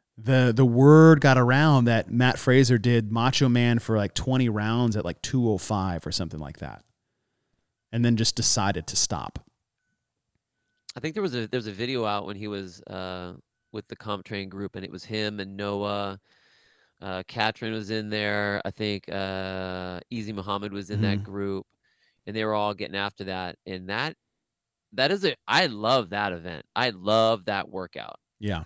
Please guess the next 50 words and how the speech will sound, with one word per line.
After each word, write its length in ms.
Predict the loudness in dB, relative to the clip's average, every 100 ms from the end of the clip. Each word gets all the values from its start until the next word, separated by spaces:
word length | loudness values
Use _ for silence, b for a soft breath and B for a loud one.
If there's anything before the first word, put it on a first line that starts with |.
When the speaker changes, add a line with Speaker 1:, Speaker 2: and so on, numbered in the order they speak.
| -10
Speaker 2:
So 420 | -4 -2 -2 -4 -4
when 180 | 0
I, 140 | 0 0
when 220 | -2 -2
I 120 | -2
saw 320 | -2 0 2
this, 440 | 0 -2 -2 -6 -20 _ _ _ _ _ _ -4
I 300 | -2 -2 -8
was 180 | -8 -8 -4
all 360 | 0 2 2 0
fired 520 | -2 0 0 -2 -4
up 120 | -8 -10
to 80 |
watch 260 | -8 -8 -10
them 120 | -14
go 160 | -12 -12
for 100 | -14
this 160 | -8
one. 80 | 0
Speaker 1:
Yeah. 220 | 0 0 -6 _ _ _ _ _ 2
Speaker 2:
I 240 | 6 6
Speaker 1:
Uh, 40 | 4
Speaker 2:
really 320 | -2 -6 -8
liked 340 | -8 -10 -12
what 120 | -18 -20
this 140 | -20
was. 300 | -20 -20 -12 0
Speaker 1:
Brian 260 | 4 4
said 140 | 4 4
the 60 |
D 180 | 6 6
F, 160 | 4 0 -12 -6
D 360 | 0 4 4 2
F 200 | 0 0
C 320 | 0 2 4
did 220 | 4 4
provide 320 | 2 2 0
parameters 600 | 0 0 2 4 2 0
for 80 | 0
the 80 | 2
work 240 | 2 0
between 280 | -2 0 2
events 200 | 2 -2
two 200 | 0 0
and 100 | 2
seven. 440 | 2 0 0 -2 -4 _ -6
Makes 240 | -4 -2
sense. 400 | -2 0 -2 0
You 100 | -2
can, 200 | -2